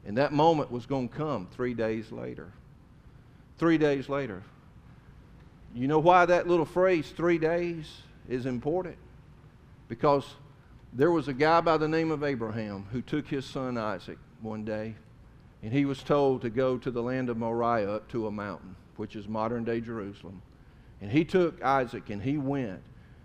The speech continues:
in Genesis twenty-two. And it says, "And after three days they looked up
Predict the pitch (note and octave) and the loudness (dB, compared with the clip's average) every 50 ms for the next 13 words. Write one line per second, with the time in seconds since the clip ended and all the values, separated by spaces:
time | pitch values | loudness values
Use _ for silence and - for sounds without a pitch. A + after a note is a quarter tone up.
0 | - - - G#2 G#2+ F2+ G#2+ B2+ C#3+ D3+ D3 - - D3 B2+ - - D3+ C#3+ C#3 | -20 -16 -12 -10 -10 -6 -4 -2 -2 -2 -2 -4 -6 -10 -10 -8 -6 -4 -4 -4
1 | C3+ B2+ - - B2 A2 F#2+ - - - - - - - A2 A#2 B2 C3 C3 - | -4 -6 -4 -4 -4 -4 -6 -10 -14 -20 -20 -20 -10 -6 -4 -2 -2 -2 -2 -2
2 | - D#3 C#3 C#3 B2+ - - - A2 A2 A#2 A#2+ D3 D3 - - B2 G#2 - - | 0 0 0 0 -2 -6 -8 -8 -6 -4 -2 0 0 0 0 -4 -8 -8 -8 -6
3 | - E3+ F3 F3 D#3+ D#3 C#3 A#2+ A2+ G#2 G#2+ - G#2 F#2 F#2+ G#2+ A#2 B2 - - | -4 -2 -2 0 2 2 2 2 0 -2 -6 -10 -10 -8 -6 -6 -6 -6 -6 -8
4 | A2 G#2 G2+ F2 D#2+ | -10 -10 -10 -12 -16